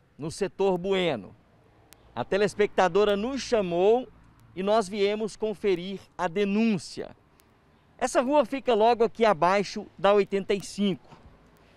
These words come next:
A denúncia é essa, que inclusive tá estampada aqui na árvore.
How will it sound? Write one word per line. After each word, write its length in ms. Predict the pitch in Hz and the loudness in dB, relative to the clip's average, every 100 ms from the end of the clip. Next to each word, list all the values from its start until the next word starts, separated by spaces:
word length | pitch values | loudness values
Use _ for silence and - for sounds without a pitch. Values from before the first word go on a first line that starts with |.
| _ _ _ _ | _ _ _ _
A 80 | - | -6
denúncia 580 | 220 269 302 254 294 277 - | 0 2 2 0 2 2 2
é 300 | 254 240 240 | 4 6 4
essa, 440 | 165 - 113 113 _ _ _ _ | 2 -4 -18 -20 _ _ _ _
que 80 | - | -14
inclusive 440 | 165 185 160 202 208 | -6 -4 -4 -4 -4
tá 140 | 208 | -4
estampada 1000 | 202 - 233 208 - - 202 147 107 104 _ _ _ _ _ _ _ | -4 -4 -4 -4 -2 0 0 -2 -6 -14 _ _ _ _ _ _ _
aqui 220 | 139 - | -10 -6
na 100 | 196 | -2
árvore. 520 | 190 165 117 90 87 | 0 0 -4 -8 -20